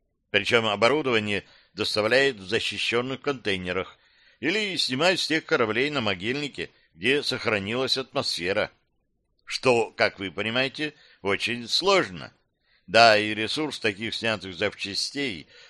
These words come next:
к тому моменту практически отсутствует. Так что док — это именно то, что нужно. Пока паровод там на кладбище, а дальше будем доставлять интересный корпус в ангар и начнем его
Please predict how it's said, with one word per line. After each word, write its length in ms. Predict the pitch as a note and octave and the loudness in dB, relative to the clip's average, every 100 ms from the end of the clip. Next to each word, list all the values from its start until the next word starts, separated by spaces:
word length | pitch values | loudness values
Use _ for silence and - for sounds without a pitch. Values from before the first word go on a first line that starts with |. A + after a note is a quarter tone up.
| _ | _
к 60 | - | -2
тому 260 | A2+ D#3+ | 0 0
моменту 540 | D3 C3 D3 D3 C#3 A#2+ | 0 0 0 0 -4 -2
практически 800 | A2 G2+ B2 C3+ - B2+ - A#2 | -2 -2 -4 -4 -4 -4 -4 -2
отсутствует. 1040 | G#2+ - - A#2 F#2+ - - B1+ G#1 - _ _ _ _ _ | -2 -4 -6 -6 -6 -8 -8 -14 -14 -20 _ _ _ _ _
Так 200 | - A2+ | 4 4
что 240 | - - - | 4 -4 -4
док — 400 | - D3 F3+ - _ _ _ - | 2 2 2 -6 _ _ _ 0
это 400 | G#2+ D3+ - D#3+ | 2 2 0 -6
именно 640 | - A2+ B2+ B2+ C3 B2+ | -4 -8 -6 -6 -6 -6
то, 260 | B2 G2+ G2+ | -6 -4 -4
что 260 | - A#2 | -4 -6
нужно. 440 | G2 E2 C2 B1 B1 _ _ _ _ _ _ _ _ - | -6 -8 -12 -16 -18 _ _ _ _ _ _ _ _ -4
Пока 260 | G#3 G3+ | 2 4
паровод 380 | F#3 F3+ D3+ D3 | 6 6 6 4
там 200 | D#3+ D#3 | 2 0
на 80 | D#3 | -4
кладбище, 760 | C3 A#2 G#2+ F#2 - F#2+ F#2 F2+ _ _ _ _ - | 2 4 4 2 -6 -6 -6 -8 _ _ _ _ -6
а 80 | A2 | 4
дальше 340 | D4 D4+ D3 | 6 6 2
будем 320 | D#3 F3+ E3 | 2 2 2
доставлять 600 | B2 - A2+ A#2+ E3 D#3 | -2 0 0 4 2 2
интересный 560 | A2 G2+ A2+ D3 G2+ G2+ | -6 -2 0 0 -2 -4
корпус 460 | A#2 B2 F2 F2+ | 2 2 0 -8
в 60 | G2 | -2
ангар 480 | A2 C3 F3+ F#3 F3 | -2 4 6 6 0
и 60 | |
начнем 380 | C#3 C3+ - C#3+ | -4 -4 -2 -4
его 320 | D#3 G2+ B2 | -2 -2 -4